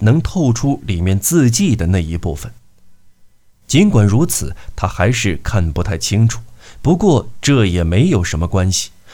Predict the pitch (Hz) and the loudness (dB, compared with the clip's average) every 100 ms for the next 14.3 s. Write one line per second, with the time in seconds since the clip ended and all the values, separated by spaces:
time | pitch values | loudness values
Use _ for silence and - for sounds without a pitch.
0 | - - 117 131 220 185 - 107 101 92 | -14 2 6 6 4 -2 -4 -2 -2 2
1 | 107 - 120 101 95 95 - 107 147 98 | 0 2 2 2 2 0 0 -2 0 0
2 | 92 143 180 90 78 92 101 - - - | 0 0 0 -2 -2 -2 -2 -6 -16 -2
3 | 104 135 196 143 110 - - - 147 117 | 4 4 4 4 2 0 -4 2 4 4
4 | 98 95 87 135 190 98 - 95 92 87 | 4 2 4 4 2 2 2 0 0 -2
5 | 85 110 - 82 82 107 92 80 78 98 | 0 -2 -2 -4 0 2 0 -2 -4 -6
6 | - - - 113 135 123 - 131 180 139 | -8 -20 -2 2 4 4 4 2 4 2
7 | 101 - 95 123 - 123 127 104 73 69 | 2 0 0 0 2 2 4 2 -2 -4
8 | 87 92 92 107 120 - - - - - | -4 0 0 2 0 -2 -16 -18 -20 -16
9 | - 151 - 135 127 127 135 107 110 131 | 0 2 2 2 2 2 2 4 4 4
10 | 143 110 110 135 156 110 101 87 85 85 | 0 2 2 2 2 2 0 -2 -2 0
11 | 104 101 92 92 104 - 117 - - - | 2 2 0 -2 -2 -2 -6 -10 -20 -20
12 | _ _ - - - 185 196 151 127 147 | _ _ -20 -8 0 2 4 4 4 4
13 | 110 95 160 - 107 110 - 160 175 - | 4 4 2 2 2 2 0 -2 -2 -4
14 | 92 127 | -2 -2